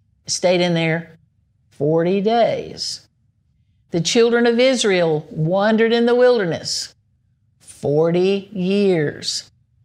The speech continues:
So Jesus was in the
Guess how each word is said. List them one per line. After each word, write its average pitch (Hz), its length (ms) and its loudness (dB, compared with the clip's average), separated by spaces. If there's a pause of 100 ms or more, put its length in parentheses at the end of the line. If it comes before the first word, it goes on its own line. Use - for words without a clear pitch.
(380)
So 196 380 0 (460)
Jesus 208 960 0 (640)
was 208 200 2
in 240 260 2
the 233 220 0